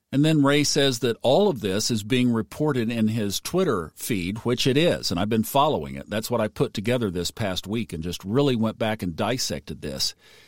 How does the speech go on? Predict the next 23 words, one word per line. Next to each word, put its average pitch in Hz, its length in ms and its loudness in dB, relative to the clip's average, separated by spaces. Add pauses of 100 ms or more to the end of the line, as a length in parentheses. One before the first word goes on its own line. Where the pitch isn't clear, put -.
(160)
He 143 100 0
said, 143 200 4
"I 135 100 4
am 131 160 2
enjoying 123 580 4
my 90 200 0
newfound 85 720 -2
voice 87 560 0
with 87 200 -6
Twitter, 95 320 -2
where 139 200 0
I 131 100 2
can 120 220 0
guide 143 320 2
our 127 160 2
weekly 135 480 0
and 123 120 4
daily 127 300 0
subscribers 120 800 0
during 113 260 2
each 117 220 0
trading 123 380 2
day. 135 340 0